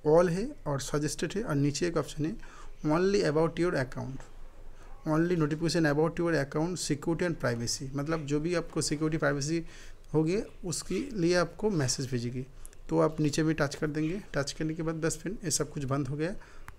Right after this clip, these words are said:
मतलब और कोई झ-, झमेला ही नहीं है, ठीक है। तो ऐसे ही आप बंद कर सकते हैं, आपका दोबारा मे-, मेल नहीं आएगा। जो भी सिक्योरिटी, पासवर्ड, ओटीपी, ये सब कुछ आएगा,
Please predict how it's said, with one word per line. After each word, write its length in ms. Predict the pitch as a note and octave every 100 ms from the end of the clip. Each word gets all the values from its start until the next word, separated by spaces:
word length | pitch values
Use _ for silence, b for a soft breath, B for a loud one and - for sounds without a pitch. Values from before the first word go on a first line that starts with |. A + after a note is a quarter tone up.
| -
मतलब 220 | C#3 D#3+
और 60 | D#3
कोई 200 | D#3 D#3
झ-, 220 | C#3 C3+
झमेला 300 | B2+ C3 C#3+
ही 60 | D#3+
नहीं 220 | C3+ A#2
है, 80 | A#2+
ठीक 200 | A3 F#3+
है। 120 | B2 - - - - - - - - -
तो 60 | D3+
ऐसे 200 | C#3+ F#3
ही 80 | F#3
आप 80 |
बंद 200 | C#3+ C#3
कर 100 | C3
सकते 300 | C#3 C#3+ -
हैं, 80 | E3
आपका 200 | C#3 D#3
दोबारा 300 | C#3+ C3+ C#3+
मे-, 200 | D3+ C3+
मेल 300 | D3 C#3 D3+
नहीं 220 | C3 A#2+
आएगा। 280 | B2+ B2 C#3 - B B - -
जो 120 | C#3
भी 100 | E3+
सिक्योरिटी, 600 | - D#3+ F3 E3 - E3+
पासवर्ड, 540 | D#3+ C#3 - D#3 D3+ C#3+
ओटीपी, 300 | C#3+ D#3 D#3
ये 80 | D3+
सब 200 | D#3 -
कुछ 160 | D#3
आएगा, 220 | C3 C3